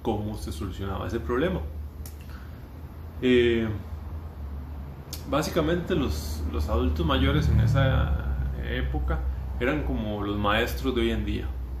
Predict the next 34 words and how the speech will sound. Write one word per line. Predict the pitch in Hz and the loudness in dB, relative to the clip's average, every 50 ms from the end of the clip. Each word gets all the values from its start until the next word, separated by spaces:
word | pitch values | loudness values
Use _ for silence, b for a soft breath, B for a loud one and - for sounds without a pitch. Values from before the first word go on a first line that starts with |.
| - | -6
Podría, | - 110 107 107 110 110 113 123 127 120 113 - - - - - B B B B B B B B - - - - - - - | -6 -4 -4 -4 -4 -4 -2 -2 -2 -2 -2 -4 -8 -12 -12 -12 B B B B B B B B -10 -10 -10 -10 -10 -8 -2
eh, | 123 113 110 107 107 107 104 104 101 104 104 98 | 0 0 2 2 2 2 2 2 2 0 0 0
decirse | - 113 - - - - - - - 156 156 156 - - 165 - | 0 -2 -2 -2 -4 -6 -4 0 4 4 4 4 4 2 2 2
que | - 123 | 4 2
ellos | 123 127 139 143 139 - - 127 | 2 2 2 0 0 -2 0 0
lo | 127 107 | 0 2
que | - - | 2 0
se | 120 113 | 0 0
encargaban | - 110 110 110 107 117 120 135 160 160 143 | 0 2 2 4 4 4 4 6 4 4 4
era | 131 127 135 139 | 6 6 6 4
de | 135 127 | 4 2
enseñar | 113 104 92 - - - - 123 143 147 147 131 | 2 0 -2 -2 -2 -2 -2 0 2 2 2 2
o | 113 | 2
de | 107 98 | 0 -2
transmitir | 87 113 107 104 104 107 107 98 98 127 135 139 | -2 -4 -4 -4 -2 -4 -4 -4 -2 -2 0 0
el | 151 143 - | 0 -2 -2
conocimiento | - 123 113 107 - - 110 113 120 123 127 127 - - - - - - - B B B B B B B B - - | -4 -4 -4 -4 -6 -6 -6 -4 -2 -2 -2 -2 -4 -6 -8 -10 -10 -12 -12 B B B B B B B B -10 -2
de | 110 113 110 107 | 0 0 0 2
cualquier | - 117 113 - - 151 147 | 2 0 0 2 2 0 4
cosa | - 175 180 175 185 175 | 6 6 6 6 6 4
de | 139 92 | 4 4
la | 107 107 - | 2 0 -4
que | - 120 | -6 -4
hubieran | 120 127 147 165 156 | -2 -2 0 2 2
aprendido, | 131 - - 117 110 113 143 175 196 170 - - - B B B B B - - | 0 2 0 -2 -2 0 0 -2 -2 -2 -4 -6 -8 B B B B B -12 -10
y | 117 113 - | -8 -8 -4
con | - 123 120 117 | -2 -2 -2 -2
esto | 110 - 139 | -2 -4 -4
iban | 139 143 151 151 139 | -2 -2 -2 0 0
ayudando | 123 107 104 107 110 113 117 127 135 127 | 0 0 0 0 0 0 -2 0 -2 -2
a | 120 - | -2 -2
todos | 123 120 117 110 | -2 0 0 0
los | 104 95 | -2 -2
demás. | 107 107 127 160 170 170 - - | -2 0 0 0 0 0 -2 -8